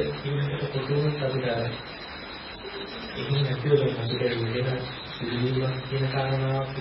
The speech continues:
අරගෙන ඉඳලා අපිට සිදුවීමකට යද්දී අපිට හිතන කෙනාට අපිට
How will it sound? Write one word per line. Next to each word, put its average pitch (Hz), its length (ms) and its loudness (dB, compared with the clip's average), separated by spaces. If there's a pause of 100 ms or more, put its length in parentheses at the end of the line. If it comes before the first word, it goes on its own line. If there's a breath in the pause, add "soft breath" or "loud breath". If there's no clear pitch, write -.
(440)
අරගෙන 139 280 2
ඉඳලා 123 580 2 (640)
අපිට - 300 0
සිදුවීමකට 135 680 4
යද්දී 180 400 4
අපිට 147 280 2 (800)
හිතන 127 420 4
කෙනාට 180 500 2 (1120)
අපිට 139 320 0